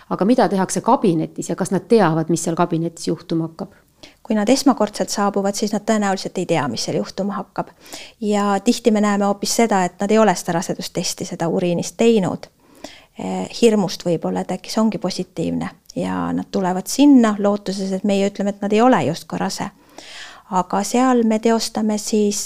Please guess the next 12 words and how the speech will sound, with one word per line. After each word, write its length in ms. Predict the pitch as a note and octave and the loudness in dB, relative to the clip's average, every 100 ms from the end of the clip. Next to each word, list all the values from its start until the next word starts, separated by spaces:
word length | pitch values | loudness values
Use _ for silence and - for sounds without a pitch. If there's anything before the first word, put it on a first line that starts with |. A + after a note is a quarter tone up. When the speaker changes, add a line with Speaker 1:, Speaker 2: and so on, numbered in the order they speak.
| - | -4
Speaker 2:
eh, 120 | G3+ | -4
läbivaatuse, 800 | G3 G#3 D#4+ E4 D4 A#3 - A3+ A3+ - _ _ - - | -2 0 2 2 2 -2 2 2 2 -6 _ _ -20 -18
kasutame 560 | - G3+ G3+ G3+ F#3+ F#3+ | -6 -2 -2 -2 -2 -2
selleks 500 | G3+ F#3+ F#3+ - - | -2 0 -2 -4 -4
siis, 300 | G3 F#3+ - - | -2 -4 -4 -6
eh, 200 | G3 F#3 | -6 -4
tupepeeglit, 960 | G#3 G3+ F#3+ C4+ E4 E4 D4+ D4+ _ A#3 | -4 -2 0 2 2 2 -2 -4 _ -2
me 120 | A3+ F#3+ | 0 2
alati 300 | F#3 - F#3+ | 0 -2 0
selgitame, 680 | G#3+ C4 B3+ - A3 G#3+ | 2 2 0 -2 -2 0
näitame 680 | F#3+ A3 B3 - A3 G#3+ G#3+ G#3+ - - - | 2 2 0 0 0 0 0 -6 -20 -12 -2
ja 460 | G3+ G3+ G3+ G3+ | 0 2 2 2